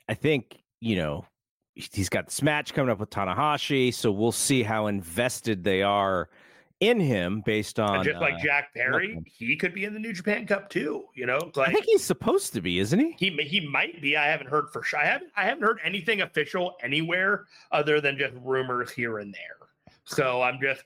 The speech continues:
Speaker 2: I'm operating that until I see that thing that he is for sure in there, I'm not, I'm not living on <laughs> anything for sure.
Speaker 1: Yeah, and then the only thing I'll add about the Ospreay promo is I thought it was, uh, excellent,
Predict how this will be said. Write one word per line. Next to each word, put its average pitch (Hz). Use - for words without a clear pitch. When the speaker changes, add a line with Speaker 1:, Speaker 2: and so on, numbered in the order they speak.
Speaker 2:
I'm 175
operating 180
that 151
until 156
I 151
see 151
that 143
thing 143
that 120
he 143
is 139
for 127
sure 139
in 139
there, 123
I'm 131
not, 123
I'm 156
not 147
living 143
on 123
<laughs> -
anything 131
for -
sure. 139
Speaker 1:
Yeah, 175
and 180
then 180
the 170
only 170
thing 160
I'll 135
add 123
about 107
the 113
Ospreay 95
promo 92
is 85
I 95
thought 90
it 95
was, 90
uh, 82
excellent, 143